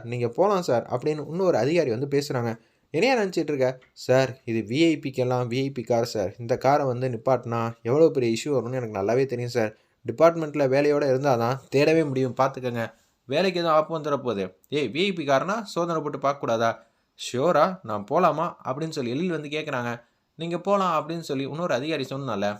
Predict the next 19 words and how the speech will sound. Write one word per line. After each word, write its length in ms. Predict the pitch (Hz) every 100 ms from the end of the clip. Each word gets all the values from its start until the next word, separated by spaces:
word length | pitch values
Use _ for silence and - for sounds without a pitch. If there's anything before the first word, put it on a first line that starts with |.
| -
அப்படியே 280 | - 123 165
அங்கேருந்து 240 | 135 131 139
கார் 240 | 131 139
எடுத்துட்டு 260 | 107 117 143
போறாங்க. 360 | 139 127 110 107 - _ _ -
அவசரப்பட்டு 560 | 156 202 196 131 127 143
நம்ம 200 | 120 104
சுடர்வெளி 480 | 131 165 170 131
வந்து 320 | 110 101 98 101 101 _ _ _ -
பின் 180 | 185 170
சீட்ல 260 | 147 113
இருந்து 160 | 104 -
அப்படியே 320 | 113 - 147
ஏஞ்சி 320 | 131 135 104 104 - _ _ _ _ _ -
இந்த 120 | 202 202
பக்கம் 260 | 180 160
பார்க்கறாங்க. 440 | 165 180 156 113 123 147
நம்ம 180 | 127 135
வேலை, 380 | 147 139 147 120